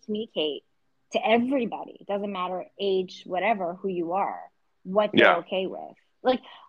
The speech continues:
Speaker 1: I went to work and ev-, I had to accept whatever came my way. You didn't tell your boss, "This is <laughs> how it's gonna be," you know? Like, it's just, that wasn't something we communicated. 'Cause exactly, you would be, like, the dramatic,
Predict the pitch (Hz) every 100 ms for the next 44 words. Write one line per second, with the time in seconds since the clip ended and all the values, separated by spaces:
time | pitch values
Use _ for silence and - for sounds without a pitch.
0 | _ 240 269 330 403 311 208 233 311 214
1 | 214 - 233 233 - - 214 254 294 285
2 | 247 - 247 - 208 202 214 214 208 196
3 | 185 226 226 160 196 233 302 - 202 220
4 | 196 160 - 180 _ _ - 202 190 220
5 | 233 240 - 240 247 214 196 208 202 -
6 | - 208 196 202 185 170 190 104 104 -
7 | 302 _ - - _ - 240 233 226 -
8 | 262 - - 226 208 220 220 226 - 208
9 | 185 196 196 185 - 202 302 175 160 -
10 | 196 214 233 330 - 190 202 202 190 196
11 | 185 185 - 185 190 180 175 180 -